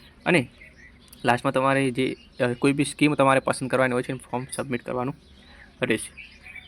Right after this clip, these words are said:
અ, એ તમે જોઈ શકો છો, રજિસ્ટ્રેશન ફોર્મ, વેરિફિકેશન ચોઇસ ફિલિંગ પ્રક્રિયા માટે જરૂરી દસ્તાવેજો છે. તો જન્મનું પ્રમાણપત્ર, ત્યાર પછી ડોમિસાઇલ સર્ટિફિકેટ, એસ સી, એસ ટી માટે જે આરક્ષણ માટે જરૂરી પ્રમાણપત્ર, દિવ્યાંગનું પ્રમાણપત્ર, ત્યાર પછી અગાઉના વર્ગનું રિપોર્ટ કાર્ડ પરિણામ, એટલે કે ગયા વર્ષનું રિઝલ્ટ,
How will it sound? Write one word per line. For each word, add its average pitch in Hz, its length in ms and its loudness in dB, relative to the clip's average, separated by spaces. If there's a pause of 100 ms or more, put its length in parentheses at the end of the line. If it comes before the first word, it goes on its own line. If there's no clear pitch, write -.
(120)
અ, 123 380 4
એ 139 80 4
તમે 147 140 0
જોઈ 139 100 0
શકો 143 240 0
છો, 139 120 -2
રજિસ્ટ્રેશન 131 440 0
ફોર્મ, 135 260 -2
વેરિફિકેશન 127 240 2
ચોઇસ 123 160 0
ફિલિંગ 131 180 -6
પ્રક્રિયા 127 160 -4
માટે 127 120 -2
જરૂરી 123 200 0
દસ્તાવેજો 123 440 -4
છે. 131 200 -4
તો - 200 -6
જન્મનું 123 380 0
પ્રમાણપત્ર, 123 480 0
ત્યાર - 380 -4
પછી 127 260 0 (160)
ડોમિસાઇલ 127 380 0
સર્ટિફિકેટ, 120 440 -2 (380)
એસ 123 100 -2
સી, - 160 0
એસ 131 180 2
ટી 135 80 0
માટે 123 260 2
જે 127 240 0
આરક્ષણ 120 360 0
માટે 123 160 0
જરૂરી 120 180 0
પ્રમાણપત્ર, 127 340 -4
દિવ્યાંગનું 123 360 0
પ્રમાણપત્ર, 123 360 -2
ત્યાર - 460 0
પછી 131 240 -2 (260)
અગાઉના 139 320 6
વર્ગનું 135 220 4
રિપોર્ટ 127 240 2
કાર્ડ 131 160 2
પરિણામ, 131 220 0 (260)
એટલે 127 240 2
કે 120 160 0
ગયા 120 140 6
વર્ષનું 123 280 2
રિઝલ્ટ, 127 260 4